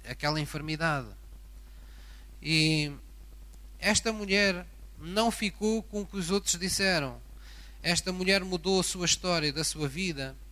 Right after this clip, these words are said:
Ela recusou-se a acreditar em todas estas coisas que eram realidades, não é? Eram coisas palpáveis. Mas ela determinou-se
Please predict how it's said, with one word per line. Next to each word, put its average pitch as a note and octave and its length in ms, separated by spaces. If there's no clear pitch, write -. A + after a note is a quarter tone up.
Ela F3 240
recusou-se F3+ 560
a F#3 60
acreditar F3 560
em F3+ 100
todas F3+ 340
estas F3 320
coisas G3+ 440
que - 100
eram E3 160
realidades, D#3+ 880
não C3+ 120
é? E3+ 200
Eram D#3+ 200
coisas D#3+ 560
palpáveis. D#3+ 800
Mas E3+ 240
ela G#3+ 440
determinou-se G#3 920